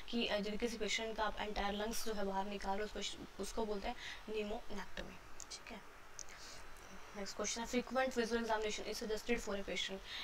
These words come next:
एक पेशेंट का बार बार, अ, हमें एग्जामिनेशन सजेस्ट करना है, तो कौन सी ड्रग यहाँ पेशेंट ले रहा होगा,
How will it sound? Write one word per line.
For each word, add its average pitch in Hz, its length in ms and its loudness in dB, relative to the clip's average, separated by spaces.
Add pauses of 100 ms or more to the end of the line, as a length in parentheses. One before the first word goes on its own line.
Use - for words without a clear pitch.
(100)
एक - 80 -2
पेशेंट 247 360 2
का 254 60 2
बार 208 240 4
बार, 214 280 2
अ, 196 280 6
हमें 208 180 0
एग्जामिनेशन 202 560 0
सजेस्ट 208 400 -2
करना 202 300 -2
है, 208 160 -4 (300)
तो 202 60 -2
कौन 226 240 4
सी 254 220 2
ड्रग 226 280 4
यहाँ 214 180 2
पेशेंट 214 340 2
ले 196 160 4
रहा 196 200 2
होगा, 185 340 0